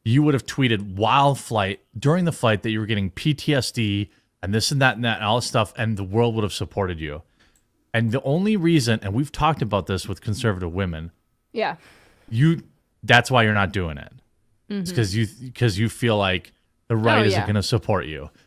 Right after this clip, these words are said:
Speaker 1: and they're
Speaker 2: Yeah.
Speaker 1: gonna say you're making a big deal of it. And, like, that's where I've, like, had to, you know, I've put my foot down before, and I'm just like, you know,
Speaker 2: Mm-hmm.
Speaker 1: I, I, this,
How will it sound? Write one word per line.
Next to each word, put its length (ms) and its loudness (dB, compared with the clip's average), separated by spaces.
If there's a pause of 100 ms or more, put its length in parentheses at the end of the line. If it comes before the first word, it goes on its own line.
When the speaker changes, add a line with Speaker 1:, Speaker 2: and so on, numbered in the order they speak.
(120)
Speaker 1:
and 100 -2
they're 80 2
Speaker 2:
Yeah. 60 -2
Speaker 1:
gonna 140 0
say 180 -2
you're 100 -2
making 280 -2
a 60 0
big 180 -2
deal 180 -2
of 80 -6
it. 140 -12 (400)
And, 160 2
like, 360 0 (420)
that's 220 2
where 160 2
I've, 240 2
like, 380 -2 (380)
had 280 -2
to, 240 -6
you 120 0
know, 100 -2
I've 240 -4
put 180 -2
my 140 0
foot 340 -6
down 300 0
before, 460 -2
and 80 -4
I'm 120 -4
just 200 -10
like, 260 -6 (140)
you 80 0
know, 260 -4
Speaker 2:
Mm-hmm. 300 -6 (580)
Speaker 1:
I, 160 2 (340)
I, 100 -8 (180)
this, 420 0